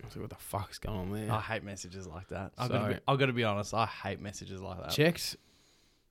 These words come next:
Speaker 1: requested a trade, and I thought, "Fuck." And I was like, "Am I still, like, <laughs> am I not reading this right?" Read it a few times, like, "Oh, that sort of confirms everything I knew.
Speaker 2: Mm.
Speaker 1: K D's bitch."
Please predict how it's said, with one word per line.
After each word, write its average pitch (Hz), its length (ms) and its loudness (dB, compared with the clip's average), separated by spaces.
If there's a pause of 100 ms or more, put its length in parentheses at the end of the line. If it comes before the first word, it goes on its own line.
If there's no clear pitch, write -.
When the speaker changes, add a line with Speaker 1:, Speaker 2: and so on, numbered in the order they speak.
(120)
Speaker 1:
requested 117 460 0
a 110 40 0
trade, 113 260 2
and 117 100 4
I 107 40 2
thought, 107 360 -2 (100)
"Fuck." - 300 -2 (720)
And 127 100 0
I - 20 0
was 127 140 -4
like, 120 120 0
"Am 120 60 2
I 123 40 2
still, 156 240 4
like, 139 340 8 (160)
<laughs> - 140 -10
am 139 100 6
I 143 40 10
not 160 160 12
reading 147 260 12
this 156 100 12
right?" 185 260 10 (500)
Read 139 180 8
it 127 60 8
a 120 60 6
few 127 180 8
times, 127 280 6
like, - 80 2
"Oh, 285 200 4 (1080)
that - 80 -10
sort 151 140 6
of 147 60 2
confirms 143 440 6
everything 156 340 6
I 151 60 8
knew. 190 180 8
Speaker 2:
Mm. 101 120 0
Speaker 1:
K 147 160 10
D's 156 180 10
bitch." 208 1160 12